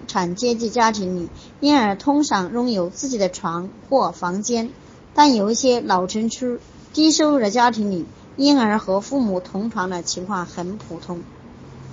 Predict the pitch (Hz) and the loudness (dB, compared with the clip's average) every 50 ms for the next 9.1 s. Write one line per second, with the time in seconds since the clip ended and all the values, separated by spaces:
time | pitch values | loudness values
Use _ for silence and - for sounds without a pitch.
0 | - - - - - - - 311 311 285 - 202 196 196 269 247 208 - - - | -16 -16 -16 -12 -8 -4 0 2 2 2 2 0 0 0 0 -2 -2 -4 -10 -20
1 | - - - - - - - - - - - - - - - - - - - - | -20 -20 -20 -20 -20 -20 -20 -20 -20 -20 -20 -20 -20 -20 -20 -20 -20 -20 -20 -20
2 | - - - - - 269 269 262 254 262 - 311 285 262 254 - 330 330 294 247 | -20 -20 -12 -4 2 4 4 4 2 0 0 0 0 2 4 6 6 6 6 4
3 | 208 190 190 190 190 196 190 190 185 185 196 208 214 214 262 247 233 214 190 185 | 2 2 0 0 0 2 2 2 2 2 0 0 2 4 4 4 4 2 -2 -2
4 | 202 196 190 190 - - - - - - - - - - 214 214 202 196 190 202 | -4 -4 -6 -6 -8 -14 -20 -20 -20 -20 -20 -16 -10 -6 -4 -2 0 0 0 2
5 | 233 269 285 285 269 - 190 175 - - - - - 185 180 208 226 - - 160 | 4 4 6 6 4 4 0 -2 -4 -8 -12 -8 -4 -2 -2 -2 -4 -6 -10 -14
6 | 175 - - 247 233 - 190 185 185 - - 269 254 214 190 175 170 - - 175 | -8 -2 -2 -2 -2 -2 -4 -6 -6 -4 -4 -2 -2 -2 -2 -6 -8 -6 -6 -6
7 | 190 208 - 180 170 175 180 220 208 185 - - _ _ - - - - - - | -6 -6 -8 -8 -8 -8 -8 -8 -8 -10 -10 -16 _ _ -20 -20 -20 -20 -18 -18
8 | - - - - - - - - - - 311 302 294 294 320 349 359 302 233 233 | -16 -16 -14 -16 -16 -16 -18 -10 -2 4 6 6 6 6 6 4 2 2 4 2
9 | 196 | 2